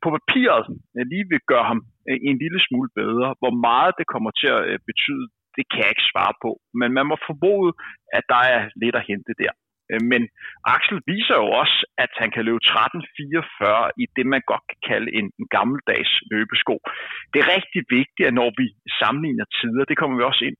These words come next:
på, øh, tidligere, at man har fokus på, hvad er det for en, øh, epoke, man løber i.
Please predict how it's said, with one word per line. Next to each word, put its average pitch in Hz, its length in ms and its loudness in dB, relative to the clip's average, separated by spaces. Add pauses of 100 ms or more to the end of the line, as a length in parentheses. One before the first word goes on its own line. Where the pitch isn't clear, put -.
på, 147 60 2 (160)
øh, 107 60 -6 (120)
tidligere, 120 420 2
at 110 100 0
man 110 120 0
har 117 80 -4 (160)
fokus 147 380 2 (140)
på, 151 80 4 (360)
hvad 131 160 4
er - 120 -10
det 143 160 2
for 175 80 2
en, 135 120 2 (240)
øh, 123 120 6 (180)
epoke, 139 600 0 (180)
man 104 100 0 (100)
løber 123 360 2
i. - 20 -6